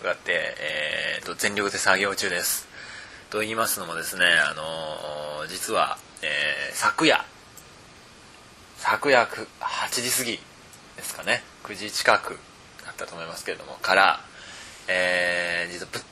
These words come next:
っ通しで映像の編集の作業をしておりまして、えー、ほとんど寝ていません。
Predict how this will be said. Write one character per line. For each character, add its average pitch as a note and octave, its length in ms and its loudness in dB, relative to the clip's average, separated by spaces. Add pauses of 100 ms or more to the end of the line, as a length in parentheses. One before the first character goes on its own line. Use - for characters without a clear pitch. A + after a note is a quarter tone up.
(140)
っ - 20 4
通 B2+ 80 2
し B2+ 80 0
で A2 320 -2 (520)
映 G2+ 160 -6
像 G2 120 -8
の F#2 60 -10
編 F#2+ 180 -8
集 G2+ 140 -6
の F#2 80 -10
作 F#2 180 -2
業 E2 100 -8
を - 60 -10
し - 120 -4
て - 60 -10
お D#2 60 -10
り D#2 80 -14
ま D2+ 100 -10
し - 120 -6
て、 D#2+ 200 -4 (460)
え - 1120 -8
ー、 - 100 -16
ほ A2 60 -12
と B2 120 -2
ん - 20 -4
ど F#2 80 -8
寝 F2+ 160 -10
て A#2 140 2
い A#2 40 0
ま A2 100 0
せ A2 160 4
ん。 D#2+ 100 2